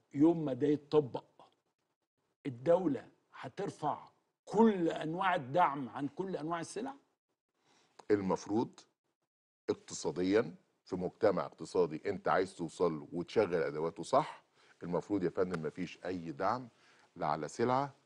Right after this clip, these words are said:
Speaker 2: ولا على خدمه،
Speaker 1: معنى،
Speaker 2: بس مقابل
Speaker 1: معنى كده ايه؟
Speaker 2: الا سل-، الا خدمتين.
Speaker 1: معنى كده ايه؟ معنى كده ايه؟ انه هذا الامر لن يطبق بس على الناس بتوع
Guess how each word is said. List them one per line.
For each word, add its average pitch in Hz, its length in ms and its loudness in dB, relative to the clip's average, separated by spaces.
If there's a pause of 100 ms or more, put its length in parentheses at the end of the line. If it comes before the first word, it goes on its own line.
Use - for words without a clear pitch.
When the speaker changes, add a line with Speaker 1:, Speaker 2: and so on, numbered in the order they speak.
Speaker 2:
ولا 85 220 -4
على 76 200 -2
خدمه، 151 480 2
Speaker 1:
معنى، 214 300 4
Speaker 2:
بس 196 60 2
مقابل 135 680 6
Speaker 1:
معنى 226 360 6
كده 220 260 6
ايه؟ 180 240 10
Speaker 2:
الا 143 220 10
سل-، 139 320 4
الا 139 200 8
خدمتين. 131 680 2
Speaker 1:
معنى 226 380 4
كده 214 280 4
ايه؟ 165 260 2 (600)
معنى 180 260 2
كده 165 240 0
ايه؟ 127 220 -4 (520)
انه 196 580 4 (260)
هذا 214 420 8
الامر 226 480 6 (120)
لن 233 240 6
يطبق 208 640 4
بس 226 360 0
على 220 540 6
الناس 202 460 0
بتوع 196 680 4